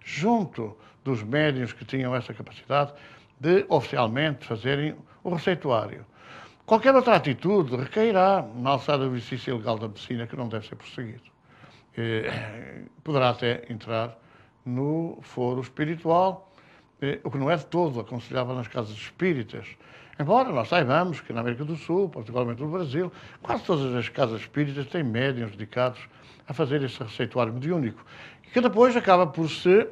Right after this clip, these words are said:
eh, chegar à conclusão de que os médicos do mundo espiritual, que vêm através dos médicos fazer o receituário mediúnico, incorrem numa falha,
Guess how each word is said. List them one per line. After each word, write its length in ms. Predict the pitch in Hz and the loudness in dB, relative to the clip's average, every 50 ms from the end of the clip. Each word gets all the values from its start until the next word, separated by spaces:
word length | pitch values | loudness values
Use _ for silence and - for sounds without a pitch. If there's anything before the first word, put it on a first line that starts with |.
| 123 139 139 131 131 135 | -6 -10 -10 -8 -6 -4
eh, 380 | 135 131 127 127 123 120 117 110 | -2 -2 0 -2 -2 -4 -4 -6
chegar 260 | - - 151 135 131 | -2 2 4 4 4
à 60 | 139 | 4
conclusão 580 | 127 156 165 160 208 214 170 165 190 202 202 196 - - - - - - _ _ | 2 0 -2 -2 -2 -2 0 2 2 2 0 -2 -8 -16 -20 -20 -20 -20 _ _
de 120 | - 156 170 | -4 -2 -2
que 180 | 160 - 202 | 0 0 2
os 160 | 220 202 170 160 | 2 2 2 2
médicos 680 | 165 196 202 190 170 165 139 139 139 120 - - 143 - _ - | 6 6 6 6 6 2 -2 -6 -8 -10 -10 -12 -14 -16 _ -10
do 140 | 139 117 | -6 -4
mundo 140 | 120 127 123 | -4 -2 -4
espiritual, 680 | 120 - - 170 165 165 143 - 196 190 175 139 110 110 - | -4 -2 0 2 2 2 4 6 8 8 8 8 6 2 -4
que 80 | - 123 | -6 -2
vêm 260 | 107 127 165 180 175 | 0 2 2 2 2
através 320 | 165 160 170 160 170 165 | 0 -2 0 0 0 0
dos 100 | 143 156 | -2 -2
médicos 320 | 160 175 185 170 131 107 - | 0 2 2 2 0 -2 -4
fazer 260 | - 135 123 131 151 | -4 -2 0 0 0
o 40 | 127 | 0
receituário 720 | - - - 135 107 - 139 135 123 120 110 110 107 104 104 - - - - - - _ | 0 -2 -2 -2 -2 2 4 4 6 4 4 2 -2 -4 -8 -12 -20 -20 -20 -20 -10 _
mediúnico, 600 | - 160 156 170 170 170 190 196 202 202 - - 147 - - - - - _ - | -2 0 2 4 4 4 4 4 2 0 -2 -6 -14 -18 -20 -20 -20 -18 _ -6
incorrem 640 | 196 196 - 196 208 202 214 208 208 208 190 175 - - 120 117 113 113 | -4 0 4 8 8 10 10 8 6 4 2 0 -2 -4 -6 -6 -6 -6
numa 320 | 123 131 135 135 135 135 123 | -6 -4 -2 0 0 0 0
falha, 600 | - - - 135 131 139 151 160 185 185 165 - | 0 4 6 6 8 8 6 4 2 0 -2 -6